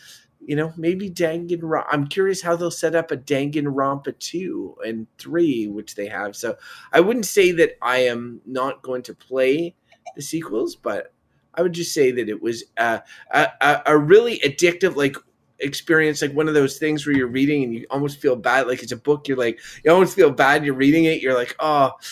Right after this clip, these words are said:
this is so trashy, but also I can't put it down."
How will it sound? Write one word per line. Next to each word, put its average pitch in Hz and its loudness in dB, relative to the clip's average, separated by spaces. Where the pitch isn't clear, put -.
this 156 -4
is 147 -6
so 160 2
trashy, 143 -2
but 127 -12
also 165 -10
I 139 -4
can't 175 -8
put 180 2
it 156 -2
down." 175 4